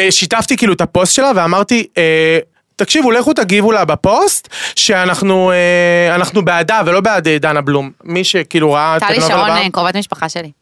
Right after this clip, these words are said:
Speaker 1: די, אז ת-, תמסרי לה שאני מצטער.
Speaker 2: לא, פגשתי אותה בחיים.
Speaker 1: ואז
Speaker 2: נדיר, פחות עם הידיים.
Speaker 1: אוקיי, סליחה שפגעתי.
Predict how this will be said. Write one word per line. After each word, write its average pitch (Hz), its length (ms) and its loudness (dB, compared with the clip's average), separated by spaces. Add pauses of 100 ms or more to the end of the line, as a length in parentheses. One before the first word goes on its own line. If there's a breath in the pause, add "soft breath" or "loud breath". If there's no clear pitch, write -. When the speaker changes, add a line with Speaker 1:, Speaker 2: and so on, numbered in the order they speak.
Speaker 1:
די, 143 80 0 (400)
אז 131 180 -4 (120)
ת-, - 60 -12
תמסרי 139 400 -4
לה 147 80 0
שאני 127 180 -4
מצטער. 117 320 -2 (160)
Speaker 2:
לא, 202 260 -2
פגשתי 196 280 -2
אותה 202 120 -4
בחיים. 170 320 -10 (100)
Speaker 1:
ואז 196 680 -2 (480)
Speaker 2:
נדיר, 226 320 -4
פחות 208 280 -4
עם 214 80 -4
הידיים. 170 380 -4
Speaker 1:
אוקיי, 175 320 0
סליחה 151 320 -6
שפגעתי. 220 600 -2